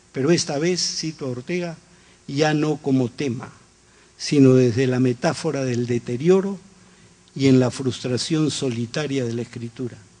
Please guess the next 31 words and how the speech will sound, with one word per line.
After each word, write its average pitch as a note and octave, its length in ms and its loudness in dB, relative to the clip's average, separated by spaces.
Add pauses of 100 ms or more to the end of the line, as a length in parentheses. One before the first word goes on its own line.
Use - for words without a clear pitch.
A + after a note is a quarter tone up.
(760)
La D#3+ 140 6
relación E3+ 580 4
entre F3 320 4
los D3+ 180 0
dos G3+ 240 2
tipos G3 440 -4
de D#3 100 -4
textos, - 800 -4 (580)
el C3 160 -4
diario E3+ 560 4 (120)
y C3 100 -2
el B2+ 80 -4
texto D#3+ 340 -4
ficcional, C#3+ 640 -4 (460)
y C3+ 80 -6
está D3+ 240 -2
dicho E3+ 300 2
por C3+ 180 -4
Arguedas C#3+ 420 -2
sin C3 180 -4
ambajes, F#3 600 -4 (540)
es D#3+ 180 2
aquella E3+ 720 2
entre C#3 420 0
la C#3 140 -2
necesidad C#3 680 -2
de E3 140 -4
confesión F#3+ 800 -4 (580)
y C#3+ 140 -4
el C3+ 120 2
anhelo E3+ 560 4